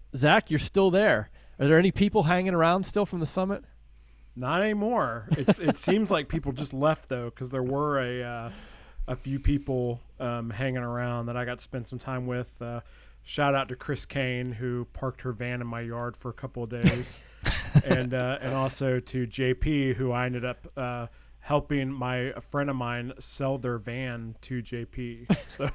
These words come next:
Speaker 2: <laughs> so I had a very van life week, I guess, while they were here. So
Speaker 1: Did you get an affiliate commission on that sale?
Speaker 2: No, I, you know, I,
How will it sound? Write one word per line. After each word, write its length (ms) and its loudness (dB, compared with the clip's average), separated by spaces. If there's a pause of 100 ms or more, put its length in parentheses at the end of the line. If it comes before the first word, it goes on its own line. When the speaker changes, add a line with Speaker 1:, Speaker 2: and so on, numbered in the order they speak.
Speaker 2:
<laughs> 720 4 (380)
so 300 4
I 160 8
had 140 10
a 120 8
very 300 4
van 560 0
life 420 -2
week, 500 -4
I 120 -6
guess, 340 -10
while 180 -8
they 140 -6
were 140 -8
here. 320 -10
So 320 -18
Speaker 1:
Did 100 -14
you 60 0
get 140 8
an 60 6
affiliate 380 4
commission 400 2
on 140 0
that 160 -2
sale? 320 -2 (540)
Speaker 2:
No, 120 -6
I, 320 2
you 180 0
know, 340 4
I, 220 4